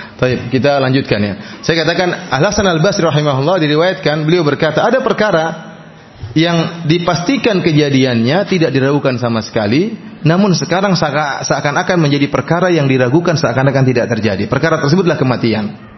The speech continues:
Setiap kita yakin tentang bahwasanya kita bakalan mati. Siapa yang tidak yakin bakalan mati? Siapa yang merasa tidak bakalan mati? Tidak ada. Bahkan masalah kematian diakui oleh semua manusia. Mau kafir, mau ateis, yang nggak percaya Tuhan juga percaya dia bakalan mati.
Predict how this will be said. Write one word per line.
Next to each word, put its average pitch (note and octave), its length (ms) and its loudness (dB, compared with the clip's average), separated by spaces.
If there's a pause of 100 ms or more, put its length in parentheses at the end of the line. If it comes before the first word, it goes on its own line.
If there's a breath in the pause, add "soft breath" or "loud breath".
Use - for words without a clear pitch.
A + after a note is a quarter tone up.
(580 loud breath)
Setiap G#3 400 0
kita D4+ 240 2
yakin C#4+ 320 0
tentang B3 320 2
bahwasanya A3+ 240 2
kita F#3+ 240 0
bakalan G3 240 2
mati. F3 240 2
Siapa B3+ 160 0
yang B3 80 0
tidak G#3 240 0
yakin G#3 160 -2
bakalan D3+ 320 0
mati? A2+ 160 -6 (960)
Siapa F#3 320 0
yang D#3 80 0
merasa D#3+ 240 2
tidak C#3+ 240 2
bakalan C3+ 240 0
mati? A#2+ 240 0
Tidak B2 280 -2 (120)
ada. G#2 320 -8 (500 loud breath)
Bahkan B3 320 2
masalah A#3 320 0
kematian A3 400 0
diakui A3+ 480 2
oleh B3+ 240 2
semua D#4+ 400 0
manusia. E3 480 0 (320 loud breath)
Mau B3+ 320 2
kafir, D4 480 2
mau B3+ 160 2
ateis, C#4+ 640 0
yang G#3+ 160 0
nggak A#3 160 2
percaya B3+ 400 2
Tuhan C4+ 160 2
juga A3+ 160 0
percaya G3+ 320 0
dia G3 80 2
bakalan D#3+ 240 0
mati. D3 240 -2